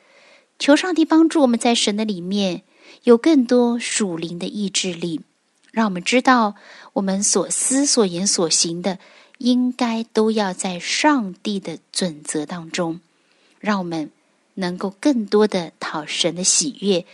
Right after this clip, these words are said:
过一个荣神益人的智慧人的生活。敬畏耶和华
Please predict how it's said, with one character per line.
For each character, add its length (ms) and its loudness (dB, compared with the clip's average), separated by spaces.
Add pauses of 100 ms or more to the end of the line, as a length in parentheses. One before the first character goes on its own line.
(220)
过 180 2
一 160 -4
个 340 -4
荣 380 -4
神 540 0
益 240 4
人 260 -6
的 220 -2 (340)
智 320 2
慧 420 0
人 140 -4
的 80 0
生 300 -2
活。 300 -12 (480)
敬 300 -2
畏 120 -4
耶 240 -6
和 180 0
华 340 -6